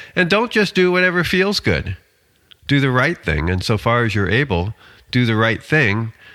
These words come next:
the right way." And that is the second part. Love mercy.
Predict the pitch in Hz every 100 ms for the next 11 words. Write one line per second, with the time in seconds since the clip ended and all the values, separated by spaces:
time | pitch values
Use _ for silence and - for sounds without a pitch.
0 | - - 110 107 98 92 143 117 62 90
1 | 87 _ _ _ _ _ _ _ _ _
2 | _ _ _ _ _ _ _ _ _ _
3 | - 113 110 110 113 107 101 - - -
4 | - 92 - 135 107 - 80 - - -
5 | - - - - - 113 117 107 113 117
6 | - 73